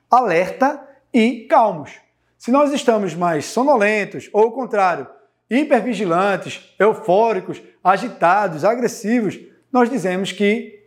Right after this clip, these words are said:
há uma alteração do nível de consciência. E se há uma alteração do nível de consciência, a delírio. Porém, alguns pacientes podem ter um nível de consciência completamente normal, podem estar alerta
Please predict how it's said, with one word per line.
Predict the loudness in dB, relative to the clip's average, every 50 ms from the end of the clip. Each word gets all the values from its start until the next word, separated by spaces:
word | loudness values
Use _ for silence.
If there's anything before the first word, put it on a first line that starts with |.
| _
há | 2 2 4 4 2
uma | 0 0 0
alteração | 0 2 2 2 2 2 0 0 0 0
do | 0 0
nível | 2 0 0 0
de | -2 -2
consciência. | -2 -2 0 0 0 0 0 0 -4 -4 -2
E | 0 0
se | 2 2 4 4
há | 4 2
uma | 0 -2
alteração | -2 -2 -2 -2 -2 -2 -4 -8 -8
do | -6 -6
nível | -8 -8 -8
de | -6
consciência, | -6 -6 -4 -2 0 0 2 2 0 -2 -4 -6 -6 -8 -14 -20 _ _ _ 2 4 4
a | 4
delírio. | 2 2 2 2 0 0 -2 -6 -10 -14 -2 2
Porém, | 4 4 6 4 2 0 -2 -4 -6 -2 2 4
alguns | 4 4 4 2 0 2
pacientes | 4 2 2 4 2 2 2 0 2
podem | 2 2 2 4 2 2
ter | 4 4
um | 4
nível | 4 4 2 2 0
de | -2 -2
consciência | 0 0 0 0 0 -2 0 0 -2 -2
completamente | -2 -2 -2 0 0 0 0 0 0 -2 -2 0
normal, | 0 0 2 4 4 2 2 2 -2 -6 -14 -20 _ _
podem | -2 0 0 -2 -4
estar | -6 -4 -2 -2 0 -2 -2 -2 -2
alerta | 0 2 4 4 2 0 -2 -8 -12 -16